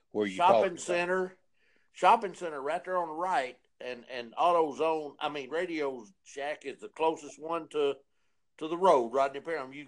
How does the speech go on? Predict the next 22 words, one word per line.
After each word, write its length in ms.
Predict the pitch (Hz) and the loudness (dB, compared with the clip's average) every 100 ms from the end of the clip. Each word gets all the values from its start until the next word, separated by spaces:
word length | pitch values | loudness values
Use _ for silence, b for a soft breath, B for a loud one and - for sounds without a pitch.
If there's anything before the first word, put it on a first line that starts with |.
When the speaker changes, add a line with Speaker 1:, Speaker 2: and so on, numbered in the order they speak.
| 113 | -18
Speaker 2:
see 300 | - 233 196 | -8 -4 -2
it 100 | 135 | 2
off 160 | 139 131 | 2 2
Rodney 320 | 143 143 127 | 0 0 -2
Parham 340 | 113 156 139 | -8 -6 -6
real 240 | 135 156 160 | -6 -6 -6
easy. 440 | 131 87 - _ _ _ _ _ _ _ _ _ _ _ _ _ - | -8 -12 -20 _ _ _ _ _ _ _ _ _ _ _ _ _ 2
Speaker 1:
And 260 | 107 107 85 _ _ _ | 2 2 -4 _ _ _
what 260 | - 165 156 | 2 6 10
I, 220 | 151 147 - _ | 10 8 2 _
what 200 | 143 151 131 | -8 -2 0
I 180 | 117 | 2
asked 360 | 113 143 - - | 2 0 -4 -16
them 100 | 98 85 | -20 _
for, 240 | 107 98 98 | -12 -12 -12
just 280 | 123 104 | -16 -10
asked 340 | 120 127 - - | -6 -4 -6 -18
them 100 | 101 85 | -20 _
for 200 | 113 92 85 - _ _ _ _ _ - | -12 -10 -12 -20 _ _ _ _ _ -8
a, 40 | 95 | -4
a, 240 | 87 76 - _ _ _ _ | -4 -8 -18 _ _ _ _
a 60 | - | -16